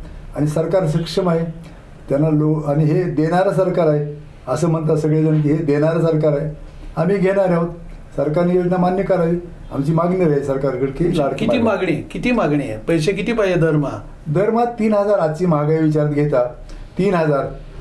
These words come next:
Speaker 1: शेवटी निर्णय सरकार घेणार, पण मागताना कशाला कमी मागू?
Speaker 2: बरोबर. अ,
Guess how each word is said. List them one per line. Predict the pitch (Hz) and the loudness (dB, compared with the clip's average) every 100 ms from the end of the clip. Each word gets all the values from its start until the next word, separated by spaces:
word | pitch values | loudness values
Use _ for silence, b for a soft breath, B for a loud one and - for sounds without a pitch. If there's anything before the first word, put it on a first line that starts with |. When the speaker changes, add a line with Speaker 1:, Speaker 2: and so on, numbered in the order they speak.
| - 143 | -6 -2
Speaker 1:
शेवटी | 143 160 | 0 2
निर्णय | 160 170 185 | 2 2 2
सरकार | 175 170 180 170 | 0 2 2 2
घेणार, | 170 180 151 | 2 2 2
पण | 151 | 0
मागताना | 147 151 151 185 | 0 0 0 0
कशाला | 175 170 196 | 2 2 2
कमी | 180 147 | 2 2
मागू? | 139 117 117 - 160 | 2 0 -2 -6 -2
Speaker 2:
बरोबर. | 165 147 123 113 - - - - - B B B B - | 0 0 -2 -10 -14 -18 -20 -20 -18 B B B B -4
अ, | 156 151 151 | 0 2 2